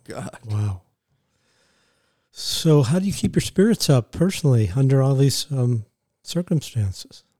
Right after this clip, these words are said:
Speaker 1: Large part, I, being married to a therapist, I process almost every night.
Speaker 2: Okay.
Speaker 1: Uh, and she also happens to be the, an eternal optimist.
Speaker 2: <laughs>
Speaker 1: You know, I'm an, I'm still a New York cynic at
Speaker 2: I was
Speaker 1: heart.
Speaker 2: gonna say.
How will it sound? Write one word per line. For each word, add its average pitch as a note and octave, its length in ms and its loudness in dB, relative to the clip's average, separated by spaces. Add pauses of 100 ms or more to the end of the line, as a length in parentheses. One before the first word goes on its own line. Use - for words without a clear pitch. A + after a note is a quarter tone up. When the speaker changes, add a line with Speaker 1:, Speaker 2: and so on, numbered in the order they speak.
(120)
Speaker 1:
Large A#2+ 520 -6
part, D3+ 340 -6 (560)
I, G#2 140 -14 (320)
being G#2 200 -4
married G#2 340 -6
to G#2 100 -4
a F#2+ 40 -6
therapist, G#2+ 560 -6
I F2 100 -8
process F#2+ 600 -8
almost - 340 -8
every F2 280 -8
night. F#2 380 -10 (140)
Speaker 2:
Okay. A2 380 -4
Speaker 1:
Uh, G2 300 -4
and G2+ 200 -6
she G2+ 240 -8
also G2 280 -6
happens G2 400 -8
to - 100 -12
be G#2 160 -8
the, - 180 -14 (920)
an G#2 80 -8
eternal G2 480 -6
optimist. - 840 -12
Speaker 2:
<laughs> D3+ 60 0 (440)
Speaker 1:
You A2+ 100 -2
know, G2+ 180 -2
I'm A#2 180 -2
an, A2+ 180 -2
I'm B2+ 180 0
still D#3 300 -2
a D3 40 0
New C3+ 180 0
York C3+ 240 -2
cynic - 380 -4
at E3+ 120 -6
Speaker 2:
I D3 40 2
was D3 160 4
Speaker 1:
heart. - 100 -4
Speaker 2:
gonna D3+ 160 8
say. D3 300 4